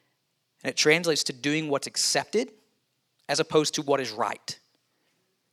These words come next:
Doing, doing what is rewarded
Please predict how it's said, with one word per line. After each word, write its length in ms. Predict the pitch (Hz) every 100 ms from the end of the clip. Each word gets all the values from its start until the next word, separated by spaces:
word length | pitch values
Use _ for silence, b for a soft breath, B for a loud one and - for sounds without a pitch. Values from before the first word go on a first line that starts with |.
| _ _ _ 127
Doing, 380 | 143 175 175 - B B B
doing 320 | 180 202 175
what 160 | 180 156
is 220 | 147 131
rewarded 720 | 135 117 120 160 190 254 240